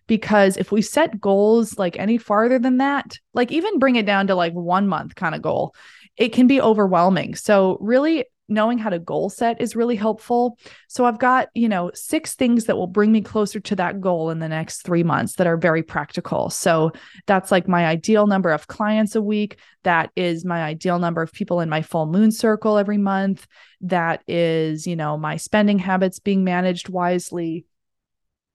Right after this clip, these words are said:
What else is on there? Oh, hiring my next business coach is on there. Did that. Yes. Um, it's, like, subconscious reprogramming. So I've got, I, I need to look at that, you know, to reaffirm, like, this is where we're going. Like,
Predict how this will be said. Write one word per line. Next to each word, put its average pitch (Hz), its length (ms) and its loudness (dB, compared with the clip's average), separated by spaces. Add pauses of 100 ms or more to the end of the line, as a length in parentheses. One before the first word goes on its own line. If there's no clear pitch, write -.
(200)
What 175 180 0
else 156 180 -2
is 170 100 -4
on 147 120 -2
there? - 200 -4
Oh, 196 120 4
hiring 180 400 0
my 170 140 -4
next 165 260 -6
business 175 300 -4
coach 156 260 -2
is 156 100 -6
on 143 180 -4
there. 180 320 -2
Did 175 180 -4
that. 147 260 -6
Yes. 170 480 -10 (1400)
Um, 165 340 -2
it's, 175 240 -4
like, 156 160 -4
subconscious - 540 -6
reprogramming. 202 1000 2 (160)
So 196 320 0
I've 190 220 -2
got, 220 300 4 (200)
I, 220 240 2
I 214 80 0
need 269 200 2
to 262 100 -4
look 233 200 0
at 262 100 0
that, - 200 -4
you 190 140 0
know, 190 140 0
to 208 140 -2
reaffirm, 208 540 -2
like, 151 180 -6
this 220 200 0
is 247 100 -6
where 226 180 2
we're 208 120 0
going. 175 520 -4
Like, 180 220 0